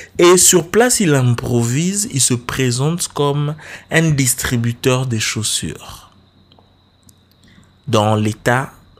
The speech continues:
dans les États-Unis. Et les personnes étaient intéressées, ceux qui vendaient là, ils ont vu dans quelle mesure ils pouvaient l'arranger,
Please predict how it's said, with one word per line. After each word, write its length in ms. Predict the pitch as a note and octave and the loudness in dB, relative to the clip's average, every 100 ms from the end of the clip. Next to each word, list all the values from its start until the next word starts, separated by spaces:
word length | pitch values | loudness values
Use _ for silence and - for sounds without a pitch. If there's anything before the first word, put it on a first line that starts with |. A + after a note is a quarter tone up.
| _ _ _ - | _ _ _ -2
dans 280 | A#2 A#2 A#2 | 2 4 4
les 240 | A2+ A#2 | 2 0
États-Unis. 520 | - B2+ A2+ F#2+ - - - _ - - - - - - | 2 2 2 -4 -8 -14 -20 _ -20 -20 -18 -18 -12 0
Et 340 | G#2+ B2+ D#3+ | 4 6 6
les 120 | C3+ | 4
personnes 320 | - G2+ C3+ | 2 -2 0
étaient 220 | A#2 G2 A#2 | -2 0 0
intéressées, 760 | A2 A2+ G#2+ G#2+ G#2 - D3+ | 0 -2 -2 -2 -2 0 0
ceux 140 | D3 B2+ | 0 -2
qui 160 | A#2 | -6
vendaient 400 | G#2 G#2 A2 C3 | -4 -2 0 2
là, 180 | D3 D3 | 2 2
ils 180 | A#2+ B2 | 2 0
ont 240 | C3 C3 | 0 0
vu 240 | B2 B2+ C3+ | 0 0 0
dans 140 | A2+ | -2
quelle 200 | B2+ B2+ | -2 -2
mesure 280 | A#2 A2+ A#2+ | 0 0 -2
ils 80 | A#2+ | -2
pouvaient 280 | A2 A#2+ | -2 0
l'arranger, 640 | A#2+ G#2 G#2+ G#2+ G#2+ A#2+ | 0 0 -4 -6 -4 -6